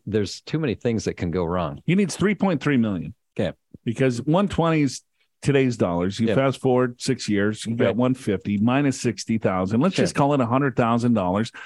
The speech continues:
Speaker 2: but we're not even including taxes here or an additional cost of living.
Speaker 1: No, I, I don't know.
Speaker 2: So
Speaker 1: Right.
Speaker 2: you
Speaker 1: It
Speaker 2: take three percent, you divide it in a, the, the shortfall, you got three million dollars is
Speaker 1: Yep.
Speaker 2: what you're gonna need, three point three plus
Speaker 1: Sure.
Speaker 2: tax, plus, uh,
Speaker 1: Yeah, yeah.
Speaker 2: continued, you know, so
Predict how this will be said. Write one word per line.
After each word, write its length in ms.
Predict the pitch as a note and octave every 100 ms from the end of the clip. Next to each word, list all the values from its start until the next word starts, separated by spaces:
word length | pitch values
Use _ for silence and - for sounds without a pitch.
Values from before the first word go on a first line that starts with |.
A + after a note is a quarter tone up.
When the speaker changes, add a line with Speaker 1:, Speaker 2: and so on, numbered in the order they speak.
| -
Speaker 2:
but 140 | - F3+
we're 80 | F#3
not 180 | G3+
even 180 | G#3 E3+
including 440 | C#3 D#3 E3+ D3 A#2
taxes 500 | C3 E3+ G#3+ A2 -
here 220 | F#2+ D#2+
or 280 | C3 E3 D#3
an 240 | E3 D3+
additional 460 | C#3+ B2+ D3 D3+ C3
cost 300 | C3+ C#3 A#2+
of 100 | G#2
living. 300 | E3+ D3 D2
Speaker 1:
No, 140 | A#2+
I, 60 | G2+
I 40 | F2+ -
don't 100 | F2
know. 180 | D#2 B1+ F2
Speaker 2:
So 80 |
Speaker 1:
Right. 100 | F2
Speaker 2:
you 100 | E3+
Speaker 1:
It 60 | D3+
Speaker 2:
take 200 | F#3 F3
three 180 | F3+ F#3
percent, 420 | D3 A#2+ F#3 G3
you 80 | C3
divide 320 | B2 D3+ E3+
it 40 |
in 160 | C#3+ C#3+
a, 160 | C3+ A#2 - _ _ _ _ _
the, 80 | D3
the 220 | B2+ C3
shortfall, 640 | B2+ - G3+ A#3+ C3 G#2+ C3
you 80 | C3+
got 180 | D#3
three 200 | - E3
million 300 | E3+ D#3 C#3+
dollars 400 | B2 D#3 G3+ G#2+
is 120 | G#2+ A2
Speaker 1:
Yep. 80 |
Speaker 2:
what 120 | C#3+ C3+
you're 120 | A#2+
gonna 180 | A#2+ A2+
need, 240 | F3 C3+
three 140 | - C#3
point 260 | C3+ B2
three 360 | - F#3 C3 C3+
plus 280 | - F#3 A3
Speaker 1:
Sure. 80 | E3+
Speaker 2:
tax, 340 | D#3 A2+ -
plus, 420 | - D3+ D3 -
uh, 40 | C3
Speaker 1:
Yeah, 40 | C#3
yeah. 80 |
Speaker 2:
continued, 600 | D3+ B2 C#3+ B2+ G#2+ B2 -
you 120 | C#3+
know, 100 | A#2+
so 320 | - C3+ B2+